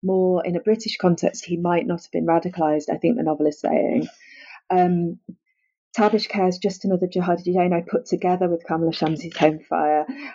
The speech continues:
And the Cares novel also has quite a lot on listening, about how women's laughter is, um, looked on askance by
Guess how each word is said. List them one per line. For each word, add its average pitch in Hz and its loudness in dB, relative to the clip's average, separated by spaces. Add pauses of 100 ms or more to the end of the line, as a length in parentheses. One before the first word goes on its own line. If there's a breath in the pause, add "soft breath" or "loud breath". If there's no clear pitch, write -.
And 185 2 (280)
the 185 -4
Cares 190 0
novel 185 0
also 190 0
has 175 0
quite - -2
a 170 0
lot 165 0
on 170 -2
listening, 160 -2
about 175 0
how 165 0 (520 loud breath)
women's 180 0
laughter - 0
is, 160 0
um, 160 0
looked 190 4
on 160 2
askance 165 -2
by 151 0